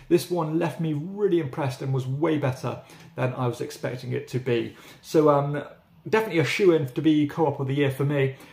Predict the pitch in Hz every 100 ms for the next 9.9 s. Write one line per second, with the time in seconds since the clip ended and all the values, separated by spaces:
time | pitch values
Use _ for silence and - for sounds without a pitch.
0 | - 156 147 - - 135 123 127 - -
1 | - - 190 156 - 120 113 - - _
2 | _ - 127 - - 123 123 123 - -
3 | - 107 123 - - _ _ - _ _
4 | 165 175 190 - - - 240 214 - 160
5 | 151 160 165 156 - 139 139 147 185 175
6 | 160 160 147 143 127 - - - - -
7 | - - 190 165 123 120 - 151 190 190
8 | 160 - 151 147 - 190 185 170 156 147
9 | 139 131 - - 220 - 185 180 170